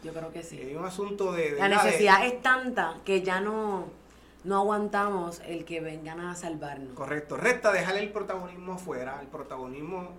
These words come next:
Speaker 2: de algunas personas, para que se entienda que quien tiene que ser la voz siempre son la gente de la base, la gente de a pie,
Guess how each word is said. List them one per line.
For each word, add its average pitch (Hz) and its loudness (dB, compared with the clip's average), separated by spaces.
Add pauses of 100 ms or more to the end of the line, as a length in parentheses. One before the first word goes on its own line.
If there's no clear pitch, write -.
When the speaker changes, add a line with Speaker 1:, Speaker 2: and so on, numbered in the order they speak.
Speaker 2:
de 143 -10
algunas 139 -12
personas, 160 -14 (100)
para 123 -10
que 113 -18 (320)
se 143 -18
entienda 156 -12
que 131 -10
quien 127 -14
tiene 131 -14
que 151 -16
ser 165 -16
la 156 -12
voz 160 -12
siempre 151 -14
son 135 -14
la 127 -14
gente 131 -16
de 131 -12
la 117 -12
base, - -12 (560)
la - -14
gente 127 -10
de 143 -8
a 117 -8
pie, 117 -12